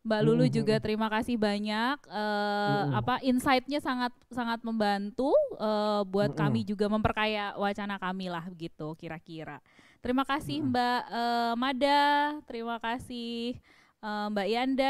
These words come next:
Speaker 1: yang sudah membantu kita di Sign Language Interpreter. Dan,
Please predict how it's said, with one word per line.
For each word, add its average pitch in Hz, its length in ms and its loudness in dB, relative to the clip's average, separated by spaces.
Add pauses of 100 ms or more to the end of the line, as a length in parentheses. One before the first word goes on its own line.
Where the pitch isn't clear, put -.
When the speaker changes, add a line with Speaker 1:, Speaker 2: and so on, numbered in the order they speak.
Speaker 1:
yang 240 160 -4
sudah 220 160 -6
membantu 202 400 -6
kita 202 320 -8
di 185 240 -10
Sign 185 320 -12
Language 180 320 -10
Interpreter. 165 1040 -10
Dan, 185 480 -6